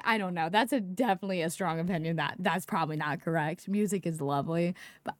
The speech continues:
I just, I'm not into it. I've never really been into it. I play the piano,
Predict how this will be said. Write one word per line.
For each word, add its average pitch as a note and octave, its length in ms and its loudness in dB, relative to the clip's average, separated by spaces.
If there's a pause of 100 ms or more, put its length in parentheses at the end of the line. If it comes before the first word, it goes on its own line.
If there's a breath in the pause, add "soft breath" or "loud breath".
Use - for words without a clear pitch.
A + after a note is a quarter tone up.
I F3 380 2
just, E3 520 -2
I'm G3 120 0
not C4+ 180 0
into G#3+ 300 -2
it. - 100 -4
I've A3 140 -2
never A3 280 0
really B3 320 0
been D#3+ 200 0
into D3 240 -2
it. C#3+ 40 0
I C3 140 0
play G#3 220 -2
the A#3 100 0
piano, G#3 640 0